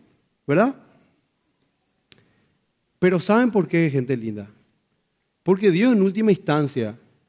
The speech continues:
siempre va a hacer que esto dependa por medio, que sea por medio de la confianza en Él. Por eso Él hizo un compendio, permitió a través de los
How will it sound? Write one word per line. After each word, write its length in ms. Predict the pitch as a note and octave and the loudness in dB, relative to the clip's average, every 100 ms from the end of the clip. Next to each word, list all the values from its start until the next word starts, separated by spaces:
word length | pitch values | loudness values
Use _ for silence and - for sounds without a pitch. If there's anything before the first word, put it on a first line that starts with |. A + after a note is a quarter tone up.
| _ _ _ | _ _ _
siempre 480 | - F3+ G#3+ A#3 G3+ | -10 0 2 2 0
va 80 | D#3+ | 0
a 40 | |
hacer 240 | D#3+ D3+ D3 | 0 -2 0
que 140 | D3 | -2
esto 220 | C3 D#3 | 0 0
dependa 360 | D3 C#3 B2+ C#3 | -2 -2 -2 -2
por 140 | C#3+ | -2
medio, 320 | B2 B2 B2+ | -4 -2 -4
que 140 | B2 C3+ | -6 -4
sea 200 | B2 B2 | -4 -4
por 140 | C3+ | -4
medio 200 | A#2+ A#2+ | -4 -4
de 60 | B2+ | -2
la 140 | C3+ | -4
confianza 760 | C#3+ D3 C#3 C#3+ B2+ C#3 D#3+ C3 | -4 -8 -6 -4 -2 0 -2 -6
en 100 | A2 | -8
Él. 160 | G#2 G2+ _ _ _ _ _ _ _ _ _ _ _ _ _ _ _ _ | -10 -14 _ _ _ _ _ _ _ _ _ _ _ _ _ _ _ _
Por 160 | - D3 | -2 2
eso 260 | G3 A3 | 2 2
Él 300 | F#3+ F#3 G3+ - _ _ _ _ - | 2 2 -2 -8 _ _ _ _ -2
hizo 460 | G3+ C4 B3+ G3+ | 4 4 4 0
un 220 | - G#3 G#3+ | 2 -2 0
compendio, 720 | A3 F3+ C#3 F#3 G#3+ G3+ E3 | 0 0 2 2 2 2 0
permitió 600 | F#3 F#3+ E3+ - G3+ A#3 | 0 0 -2 0 0 2
a 100 | G#3 | 0
través 280 | G3+ E3+ G3+ | 2 4 4
de 100 | G#3+ | 4
los 180 | F#3+ | 0